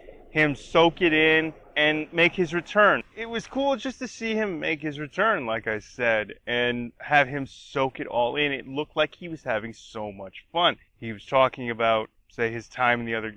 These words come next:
I don't think he mentioned, like, his time in the W W E at all. Like, he completely negated that. And as he should,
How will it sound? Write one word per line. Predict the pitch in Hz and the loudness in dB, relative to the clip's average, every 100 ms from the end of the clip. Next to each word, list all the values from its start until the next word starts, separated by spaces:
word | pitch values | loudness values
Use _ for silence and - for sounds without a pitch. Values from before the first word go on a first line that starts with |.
| - | 0
I | 156 | 4
don't | 226 - - | 4 0 -4
think | 175 | -6
he | - 151 | -6 -10
mentioned, | 131 131 180 - 160 120 | -2 -2 -2 -6 -8 -6
like, | 104 101 | -6 -6
his | 110 - | -8 -4
time | 117 110 | -2 -2
in | |
the | 110 | -4
W | 107 110 | -4 -4
W | 107 110 110 | -4 -8 -8
E | 107 | -4
at | 107 101 - | -2 -2 -2
all. | 120 117 98 | 0 0 -2
Like, | 95 | -10
he | 123 | -16
completely | 117 123 - 135 127 123 | -12 -12 -10 -10 -8 -8
negated | 117 107 117 131 139 113 | -8 -4 0 0 0 -4
that. | 107 101 95 - _ _ | 0 0 0 -6 _ _
And | 165 170 165 156 | 2 4 2 -2
as | 123 123 - | 0 0 0
he | 143 | -8
should, | - 247 277 | -6 0 2